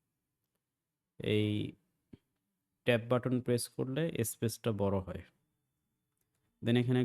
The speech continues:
গুণন একটা চিহ্ন আছে দেখতে পাচ্ছি, দশ গুণন দুই। এই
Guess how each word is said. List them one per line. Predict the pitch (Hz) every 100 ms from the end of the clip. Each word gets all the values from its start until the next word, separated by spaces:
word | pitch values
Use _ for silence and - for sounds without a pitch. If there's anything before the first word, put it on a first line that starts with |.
| 113
গুণন | 120 120 110
একটা | 110 117
চিহ্ন | - 104 101 90
আছে | 98 104
দেখতে | 92 - 92
পাচ্ছি, | 92 - 117 101
দশ | 98 95
গুণন | 101 110 151 110
দুই। | 104 90 - _ _ _ _ _ _ _ _ _ _ _ _ _ - - - - - _ -
এই | 113